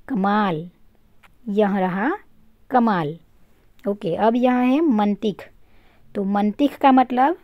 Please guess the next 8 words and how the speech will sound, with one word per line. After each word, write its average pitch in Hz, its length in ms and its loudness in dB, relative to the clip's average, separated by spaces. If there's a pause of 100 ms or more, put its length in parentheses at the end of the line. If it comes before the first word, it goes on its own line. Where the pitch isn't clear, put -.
(160)
क्या 269 200 2
हुआ? 285 440 2 (200)
तर्कशास्त्र। 254 920 -2 (760)
तो 202 180 -2
ये 214 220 2
फर्स्ट 226 440 0
है 208 300 -2 (600)
तर्कशास्त्र। 208 1500 -4